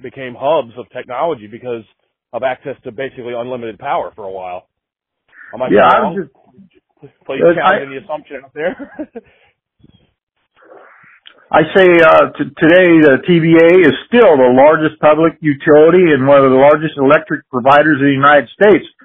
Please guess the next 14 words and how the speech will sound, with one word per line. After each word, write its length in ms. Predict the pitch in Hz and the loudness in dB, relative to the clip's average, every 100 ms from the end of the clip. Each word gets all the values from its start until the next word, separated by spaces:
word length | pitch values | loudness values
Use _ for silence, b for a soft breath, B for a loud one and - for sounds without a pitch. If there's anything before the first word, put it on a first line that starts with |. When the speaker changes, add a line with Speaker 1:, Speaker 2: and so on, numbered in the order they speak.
| B B B B B | B B B B B
Speaker 2:
and 220 | 147 147 | 0 0
has 80 | 131 | 0
had 200 | 160 143 113 - - - | 0 0 -2 -18 -14 -2
faced, 400 | 165 156 - - | 0 0 -2 -2
uh, 580 | 147 139 135 131 131 | 0 2 2 2 2
a 60 | 123 | 0
bunch 240 | 120 208 202 | 2 0 0
of 80 | 139 | -4
federal 380 | 175 160 156 135 | 0 2 4 4
lawsuits 580 | 135 156 190 - 135 131 | 4 2 -2 -4 -8 -6
for 100 | 135 | -2
their 160 | 127 123 | 0 2
handling 420 | 147 151 143 135 127 | 2 4 4 4 0
of 140 | - | -2